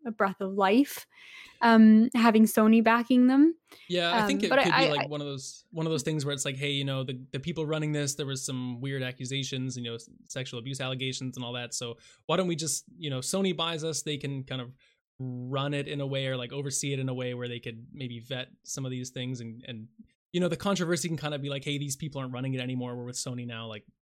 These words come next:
Speaker 2: you can trust us <laughs> again,"
Speaker 1: Yeah,
Speaker 2: kinda deal.
Speaker 1: exactly. And, and I feel like Sony's kind of, like, you know, they're gonna be involved, but sort of a little bit more of a backseat. Like, I don't know how much is actually gonna change about going to Evo and, like, participating. Um,
Speaker 2: Yeah,
Speaker 1: hopefully this
Speaker 2: yeah.
Speaker 1: maybe just, like,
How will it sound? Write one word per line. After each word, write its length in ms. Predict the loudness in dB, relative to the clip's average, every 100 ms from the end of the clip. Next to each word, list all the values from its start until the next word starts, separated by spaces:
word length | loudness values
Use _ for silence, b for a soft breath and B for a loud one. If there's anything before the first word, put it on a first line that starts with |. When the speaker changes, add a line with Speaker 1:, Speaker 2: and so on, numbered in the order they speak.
| _
Speaker 2:
you 80 | -14
can 160 | -12 -12
trust 280 | -12 -10 -8
us 160 | -6
<laughs> 0 |
again," 340 | -6 0 4 6
Speaker 1:
Yeah, 160 | 6
Speaker 2:
kinda 80 | 4
deal. 160 | 0 -2
Speaker 1:
exactly. 400 | -4 -4 -6 -2
And, 340 | 0 0 0 0
and 100 | 2
I 60 |
feel 140 | 4 2
like 120 | 2
Sony's 260 | 4 4 4
kind 180 | 2
of, 80 | 4
like, 180 | 2 0 -10 -14
you 120 | 0 2
know, 100 | 4
they're 100 | 2
gonna 160 | 2
be 100 | 2
involved, 400 | 0 0 2 2
but 180 | -2 -10
sort 220 | -6 -4
of 60 | -2
a 40 |
little 300 | -4 -2 -2
bit 100 | 0 0
more 160 | 0
of 80 | 2
a 20 |
backseat. 500 | 2 0 -2 -2 0
Like, 160 | 0 2
I 60 |
don't 160 | 2 4
know 120 | 2
how 200 | 2 2
much 240 | 2 0 -2
is 80 |
actually 280 | -2 -2 -4
gonna 140 | -6 -6
change 420 | -2 2 4 4
about 360 | 6 4 4 0 _ _ _ 0
going 400 | 6 8 10 8
to 160 | 6 2
Evo 480 | 4 6 6 6
and, 80 | 4
like, 240 | 2 -4 -8
participating. 800 | -8 -6 -6 -2 0 2 4 2 0 b b -4
Um, 180 | 0 4
Speaker 2:
Yeah, 0 |
Speaker 1:
hopefully 300 | 4 4 2
this 200 | 2 2
Speaker 2:
yeah. 0 |
Speaker 1:
maybe 220 | 0 2
just, 220 | -2 -2
like, 180 | -2 -4